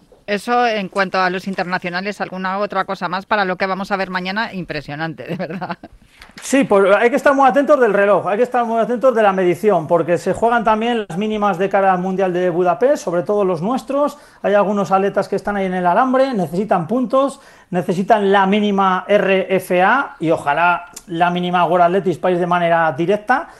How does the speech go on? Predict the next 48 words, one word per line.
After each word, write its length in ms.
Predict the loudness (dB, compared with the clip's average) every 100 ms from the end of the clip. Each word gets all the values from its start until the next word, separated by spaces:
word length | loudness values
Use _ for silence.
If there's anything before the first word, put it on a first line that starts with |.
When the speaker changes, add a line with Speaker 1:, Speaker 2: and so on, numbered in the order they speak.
| -20 -20 -8
Speaker 2:
Y 100 | -6
sobre 300 | 0 2 2
todo 360 | 2 0 0 0
que 140 | 2
va 100 | 2
a 40 |
ser 400 | 0 -2 -2 -2 -2
un 140 | -2 0
gran 200 | 0 0
examen 460 | -2 -2 0 0 -2
la 240 | 0 2 2
antesala 720 | 2 4 4 4 2 0 -6 -14 _ _ -2
del 220 | 0 2
Campeonato 580 | 0 0 0 2 2 2
de 80 |
España, 460 | 2 2 0 0 -2
porque 180 | -2 0
vamos 160 | 0
a 60 | 0
ver 220 | 2 2
duelos 260 | 2 0 2
más 160 | -2 0
que 80 |
apasionantes 840 | 0 2 0 2 0 2 2 0 -2 -18 -20 -20 _
y 100 | -2
vamos 220 | 0 2
a 40 | 2
ver 60 |
si 140 | 2 0
podemos 380 | 0 2 0 2
ver, 240 | 0 2
pues, 180 | -2 0
alguna 300 | 0 0 -2
mejor 480 | -2 -2 -2 -2 0
marca 300 | 0 2 2
mundial 520 | 2 2 4 2 4
del 140 | 2
año, 260 | 2 0 0
porque 260 | 0 0
encima, 520 | -4 -2 -2 0 2 2
lo 120 | 2
que 100 | 2
hay 60 |
encima 380 | 0 0 -2 0
del 160 | 0 2
tartán, 640 | 2 2 2 2 0 -4
eh, 300 | -6 -4 -4 -2
Lima, 560 | 0 2 2 0 -4